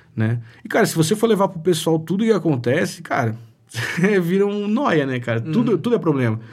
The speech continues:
Speaker 1: né? Então, cara, tem que lidar, né? Tem que entender que, às vezes, você vai perder negócio, tem que lidar que, às vezes, é, o cara vai prometer mundos e fundos, né? E, cara, você tem que vender, o, o, você tem que manter a, a, a,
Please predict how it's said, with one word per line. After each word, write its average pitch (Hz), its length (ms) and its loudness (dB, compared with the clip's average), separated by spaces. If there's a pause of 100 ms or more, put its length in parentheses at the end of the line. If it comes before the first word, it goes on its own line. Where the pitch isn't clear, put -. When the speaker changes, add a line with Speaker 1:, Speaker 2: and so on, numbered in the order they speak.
(320)
Speaker 1:
né? 131 200 -6 (340)
Então, 175 580 0
cara, 123 400 0 (640)
tem 226 140 0
que 208 100 -2
lidar, 156 640 0
né? 131 180 -4
Tem 151 140 0
que 160 140 -6
entender 160 300 2
que, 165 100 0
às 151 100 2
vezes, 160 140 2
você 160 100 2
vai 147 200 0
perder 147 260 0
negócio, 135 560 0 (480)
tem 151 100 2
que 156 120 0
lidar 160 260 2
que, 160 100 -2
às 147 120 2
vezes, 147 680 0 (300)
é, 127 500 2
o 120 40 0
cara 151 200 2
vai 160 120 2
prometer 165 540 2
mundos 160 460 2
e 156 40 2
fundos, 185 560 -4 (340)
né? 135 180 -2
E, 160 80 0
cara, 160 220 0
você 156 120 -4
tem 175 140 0
que 185 140 -4
vender, 175 460 0 (240)
o, 180 100 -4 (200)
o, 160 80 -8
você 139 220 -6
tem 220 100 0
que 247 60 2
manter 220 460 2
a, 175 60 0
a, 165 180 2
a, 135 40 -10